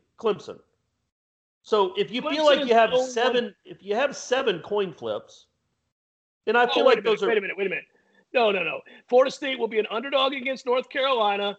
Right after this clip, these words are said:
Speaker 2: Florida State will be an
Speaker 1: Okay, so
Speaker 2: underdog
Speaker 1: six
Speaker 2: against
Speaker 1: coin
Speaker 2: Miami.
Speaker 1: flips.
Speaker 2: Well,
Speaker 1: I mean,
Speaker 2: but
Speaker 1: there'll be a,
Speaker 2: Florida
Speaker 1: there'll be a two-point underdog against Miami. They're at home. That's not gonna be a huge spread. You, you're talking about coin flips for six of the eight games.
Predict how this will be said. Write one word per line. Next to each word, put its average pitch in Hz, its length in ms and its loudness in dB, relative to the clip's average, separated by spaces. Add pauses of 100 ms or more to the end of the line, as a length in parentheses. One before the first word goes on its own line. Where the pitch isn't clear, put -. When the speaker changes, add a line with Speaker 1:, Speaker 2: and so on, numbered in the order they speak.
(320)
Speaker 2:
Florida 214 220 0
State 233 440 -2
will 202 220 0
be 185 140 -6
an 185 100 2
Speaker 1:
Okay, 180 80 2
so 175 60 2
Speaker 2:
underdog 254 340 0
Speaker 1:
six 233 120 2
Speaker 2:
against 262 160 -4
Speaker 1:
coin 165 140 -2
Speaker 2:
Miami. 233 240 2
Speaker 1:
flips. 208 140 0 (500)
Speaker 2:
Well, 196 200 6
Speaker 1:
I - 20 0
mean, 285 100 -4
Speaker 2:
but 277 60 -6
Speaker 1:
there'll 277 120 2
be 285 120 0
a, - 60 6
Speaker 2:
Florida - 200 2
Speaker 1:
there'll 277 160 2
be 277 140 -2
a 233 80 4
two-point 196 520 -6
underdog 139 380 -4
against 123 220 -12
Miami. 110 340 -8
They're 185 140 -8
at 214 100 -4
home. 185 280 2
That's 180 180 0
not 233 140 0
gonna 202 120 -2
be 170 140 -2
a 135 40 -4
huge 143 300 -8
spread. 160 340 -2 (280)
You, 208 200 0
you're 208 160 0
talking 240 260 0
about 220 320 2
coin 226 280 4
flips 175 340 2
for 139 200 -8
six 214 400 -6
of 180 120 -4
the 165 120 -4
eight 151 180 -2
games. 95 440 -8